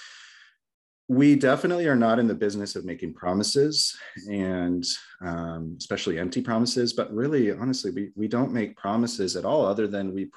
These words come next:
promise that we are in your corner. You know, we promise that, that we don't have ul-, ulterior motives. Um, we really just wanna help. We enjoy doing what we do. Um, we happen to have more knowledge about this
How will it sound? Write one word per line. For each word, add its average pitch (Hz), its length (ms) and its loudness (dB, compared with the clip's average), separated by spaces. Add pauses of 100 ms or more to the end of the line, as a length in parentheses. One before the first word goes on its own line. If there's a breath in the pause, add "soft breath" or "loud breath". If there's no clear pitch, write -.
promise 98 460 -4
that 90 240 -4
we 95 300 0
are 87 500 0 (140)
in 95 360 -4
your 90 160 -6
corner. 101 500 -2
You 87 60 -6
know, 92 140 -4
we 92 140 -2
promise 98 500 -2
that, 90 180 -4 (480 loud breath)
that 101 240 -2
we 107 140 2
don't 98 360 0
have 90 200 -4
ul-, 90 220 -6
ulterior 90 440 -2
motives. 117 640 0 (420 loud breath)
Um, 90 480 0
we 107 200 2
really 104 340 4
just 95 320 -4
wanna 87 200 -6
help. 92 420 -2 (180)
We 101 160 2
enjoy 92 640 0 (120)
doing 95 280 -2
what 85 120 -6
we 92 120 -6
do. 90 520 -2 (160)
Um, 82 520 -8 (160)
we 98 180 -2
happen 95 320 -2
to 95 80 -2
have 85 480 -6 (140)
more 95 200 -2
knowledge 87 440 -2
about 85 340 -4
this - 380 -6